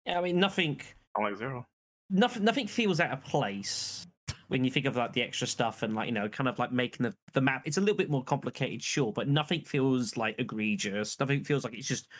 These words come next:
Speaker 1: thrown in for the hell of it. It feels like everything kinda has its purpose, you know, if you've got, like, the, you've got the balcony outside with the dog whistle, again, the library talked about there,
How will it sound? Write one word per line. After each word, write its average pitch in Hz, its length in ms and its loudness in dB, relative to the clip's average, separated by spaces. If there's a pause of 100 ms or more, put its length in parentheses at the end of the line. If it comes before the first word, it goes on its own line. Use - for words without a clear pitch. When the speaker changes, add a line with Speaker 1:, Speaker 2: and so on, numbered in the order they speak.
(600)
Speaker 1:
thrown 143 260 4
in 131 100 2
for 120 100 4
the 110 60 6
hell 117 140 2
of 107 80 0
it. 104 80 2
It 123 80 0
feels 170 200 2
like 165 140 0
everything 147 280 2
kinda 117 180 -4
has 120 160 -2
its - 120 -8
purpose, 117 580 0
you 113 60 -2
know, 107 100 2
if 117 200 0
you've 117 340 0
got, - 240 -2
like, - 160 -6
the, 95 160 -8 (500)
you've 117 100 -2
got 131 140 -2
the 113 60 -4
balcony 127 600 2
outside 147 720 2
with 117 100 -4
the 104 80 0
dog 147 420 0
whistle, 143 320 2
again, 110 200 -2
the 98 80 -4
library 120 540 0
talked - 280 -6
about 110 340 -2
there, 107 400 0